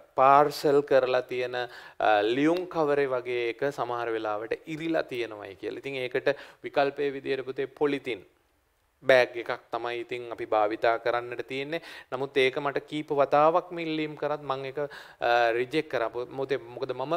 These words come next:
පරිසරයට සාමාන්‍යයෙන් ආදරය කෙනෙක්. මම සාමාන්‍යයෙන්, පුතේ, අ, කඩේකට ගිහිල්ලා මොකක් හරි බඩුවක් ගන්න, අපි දැන් උදාහරණයක් විදිහට වාහනේ යන ගමන් කන්න මොනවා හරි දෙයක් ගත්තා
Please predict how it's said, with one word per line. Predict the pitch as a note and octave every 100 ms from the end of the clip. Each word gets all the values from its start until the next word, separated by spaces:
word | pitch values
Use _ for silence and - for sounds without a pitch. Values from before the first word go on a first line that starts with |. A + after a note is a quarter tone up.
| F3
පරිසරයට | D3 C#3+ C#3+ C#3+ C#3 B2+
සාමාන්‍යයෙන් | C3 B2 B2 A#2+ B2 A#2
ආදරය | A2 A#2 B2 B2+
කෙනෙක්. | B2 C3 C3
මම | B2 C3
සාමාන්‍යයෙන්, | C3+ B2+ B2+ B2+ B2+
පුතේ, | B2 B2+ F3+ - - - -
අ, | A#2 A2+ A2 G#2+ G#2+ - -
කඩේකට | C#3 D#3 D3+ D3+
ගිහිල්ලා | C#3+ D3 D3
මොකක් | C3 C3+ -
හරි | C#3
බඩුවක් | B2 A#2 B2 B2+ A#2
ගන්න, | A#2+ A#2
අපි | B2
දැන් | B2+ A2
උදාහරණයක් | - B2 B2+ B2 A#2+
විදිහට | B2 B2
වාහනේ | B2+ C3+ C#3 C#3
යන | C#3
ගමන් | C#3 C#3+ C#3
කන්න | C#3 C#3+
මොනවා | C#3+ C#3+ C#3+
හරි | C#3+
දෙයක් | C#3 C3+
ගත්තා | C#3 C#3 - C3+